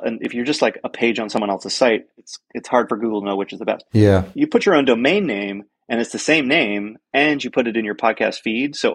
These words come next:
Speaker 1: all of your feeds, so that means Google Podcast is pointing to your website. Everyone's pointing to your website. It's weird with podcasting 'cause you can change your link, and suddenly you get backlinks all across the internet 'cause everyone else who's sucking in this feed will backlink.
Speaker 2: Interesting.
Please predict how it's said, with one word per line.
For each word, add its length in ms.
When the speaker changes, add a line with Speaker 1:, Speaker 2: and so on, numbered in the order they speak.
Speaker 1:
all 220
of 80
your 140
feeds, 500
so 140
that 60
means 200
Google 420
Podcast 440
is 120
pointing 280
to 100
your 80
website. 300
Everyone's 420
pointing 300
to 20
your 140
website. 320
It's 140
weird 320
with 120
podcasting 440
'cause 160
you 120
can 140
change 320
your 100
link, 280
and 100
suddenly 280
you 40
get 160
backlinks 640
all 180
across 300
the 60
internet 320
'cause 140
everyone 280
else 140
who's 140
sucking 280
in 60
this 140
feed 380
will 340
backlink. 400
Speaker 2:
Interesting. 500